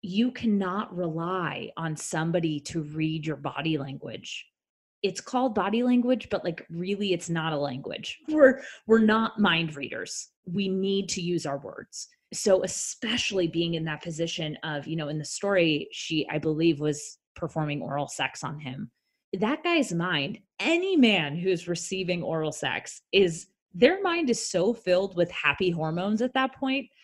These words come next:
that they are not looking to be like, Is she, is she uncomfortable? Is she not wanting to do, they're just like, "I'm so happy this is happening right now." They're just so happy that it's happening. They go into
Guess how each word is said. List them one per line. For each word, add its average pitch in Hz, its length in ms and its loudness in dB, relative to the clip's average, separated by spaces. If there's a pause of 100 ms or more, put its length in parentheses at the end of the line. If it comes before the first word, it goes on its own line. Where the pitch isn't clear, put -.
(200)
that 220 180 6
they 277 200 12
are 370 180 2
not 196 500 2
looking 247 600 2 (240)
to 262 100 4
be 220 180 2
like, 196 300 4 (260)
Is 208 140 2
she, 208 180 -2 (100)
is 190 80 4
she - 160 2
uncomfortable? 190 720 -4 (280)
Is 220 80 4
she 226 180 4
not 185 240 0
wanting 202 280 0
to 180 80 4
do, 170 140 4 (120)
they're 226 180 8
just 277 220 2
like, 208 260 2 (280)
"I'm 370 140 2
so 370 180 4
happy 180 420 -2
this 175 220 0
is 170 100 -8
happening 196 760 -4
right 254 200 4
now." 269 380 2 (580)
They're 415 260 12
just - 180 -6
so 392 220 12
happy 302 680 4 (260)
that 330 100 12
it's 320 160 8
happening. 285 600 8
They 277 140 10
go 254 420 10
into 208 800 8